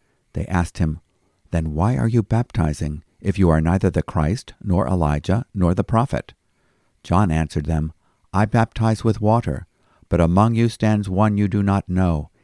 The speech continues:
even he who comes after me, the strap of whose sandal I am not worthy to untie." These things took place in Bethany across the Jordan,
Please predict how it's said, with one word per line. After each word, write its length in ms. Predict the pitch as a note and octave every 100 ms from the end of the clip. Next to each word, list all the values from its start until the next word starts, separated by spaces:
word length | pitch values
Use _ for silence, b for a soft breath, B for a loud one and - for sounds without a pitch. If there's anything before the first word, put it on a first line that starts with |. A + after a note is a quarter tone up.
| _
even 320 | - G#2+ B2+ B2
he 200 | A#2+ A#2+
who 140 | A#2
comes 320 | - A2+ A2+ -
after 400 | A2+ A2 - F2+
me, 260 | E2+ C#2+ - b b
the 100 | G#2
strap 400 | - A2 G#2 -
of 120 | A2
whose 200 | G#2+ G#2+
sandal 460 | - G2 F#2+ G2 -
I 140 | E2
am 120 | D#2+ D2+
not 260 | E2+ -
worthy 340 | F2+ E2 E2+ E2+
to 160 | -
untie." 600 | - E2 E2 - D2+ E2 - _ _ _ _ _ _ _ _ _
These 260 | F#2 F#2 -
things 300 | G2+ G2+ -
took 220 | A#2+ -
place 300 | E2+ D#2+ -
in 220 | - F2+
Bethany 520 | E2 E2+ D#2+ D#2 D#2 -
across 420 | F2 - E2+ F2+
the 140 | - G2+
Jordan, 500 | F2+ D2+ C#2+ D2